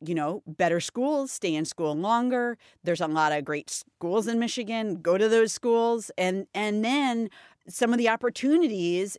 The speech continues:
in banking and law, whatever it is, they'll be open to you. Why is that not the answer?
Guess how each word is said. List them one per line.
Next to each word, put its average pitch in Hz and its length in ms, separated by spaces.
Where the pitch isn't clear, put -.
in 165 240
banking 233 440
and 170 160
law, 226 300
whatever 214 500
it 196 100
is, 247 280
they'll 226 240
be 214 140
open 208 360
to - 100
you. 269 380
Why 220 200
is 220 120
that 208 140
not 202 140
the 202 160
answer? - 360